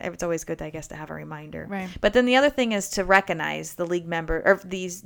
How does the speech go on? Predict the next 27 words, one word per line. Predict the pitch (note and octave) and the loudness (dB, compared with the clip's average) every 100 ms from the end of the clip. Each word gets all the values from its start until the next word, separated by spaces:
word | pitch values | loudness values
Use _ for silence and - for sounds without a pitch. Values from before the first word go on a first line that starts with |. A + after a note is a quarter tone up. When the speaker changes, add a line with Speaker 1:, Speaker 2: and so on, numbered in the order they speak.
| F3+ | -12
Speaker 1:
these | G3 | -8
new | F#3 G3 | -4 0
people | F#3+ F#3 F3+ E3 - _ - | 2 6 6 6 -4 _ -10
for | - F#3+ F#3 | 0 4 6
their | F3 | 4
contributions, | E3 E3+ E3 D#3+ D#3+ D#3 D#3+ D#3+ | 0 -4 -4 -8 -8 -8 -8 -2
whether | E3+ E3+ | 0 0
it's | E3+ E3 | 0 -2
their | E3 | -8
time, | - F#3+ F#3 F#3 F3+ - - - | -6 -2 0 -2 -4 -8 -16 -6
their | F3+ | -4
money, | F3 F3 F3 F3 E3+ - - _ - | 0 0 0 -4 -6 -12 -20 _ -12
um, | F#3 D#3+ D3+ D3 C3+ _ _ | -10 -8 -10 -12 -14 _ _
you | - | -12
know, | E3 C#3+ C#2 - | -8 -8 -8 -10
they're | F#3+ F#3 F3 | 0 4 4
engaging, | F3+ F#3 F#3 F#3 F3+ - | 4 2 2 -2 -4 -4
you | E3+ | -4
know, | |
they | E3 | -2
make | E3+ F3+ | -2 -6
a | F3 | -8
comment | - F3 F3+ F3 | -4 0 0 0
on | E3 | -2
your | E3 | 0
Facebook | - E3+ - E3+ | 0 2 4 6
page, | - F3 E3 D#3+ | 8 6 4 -2